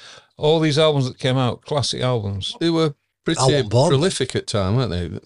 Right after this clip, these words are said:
Speaker 2: I mean,
Speaker 1: Sorry?
Speaker 2: first a-, first album, Zeppelin, pretty prolific.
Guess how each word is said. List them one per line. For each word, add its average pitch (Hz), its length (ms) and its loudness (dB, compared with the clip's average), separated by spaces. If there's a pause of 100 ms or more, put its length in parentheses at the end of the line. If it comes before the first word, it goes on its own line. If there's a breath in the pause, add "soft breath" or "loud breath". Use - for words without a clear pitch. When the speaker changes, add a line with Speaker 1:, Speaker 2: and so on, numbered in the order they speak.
(100)
Speaker 2:
I - 40 -2
mean, 117 140 2
Speaker 1:
Sorry? 147 160 -2
Speaker 2:
first - 140 -6
a-, 123 140 -2
first - 320 -2
album, 120 640 0
Zeppelin, 110 400 -2 (400 loud breath)
pretty 127 420 0 (300)
prolific. 123 480 -4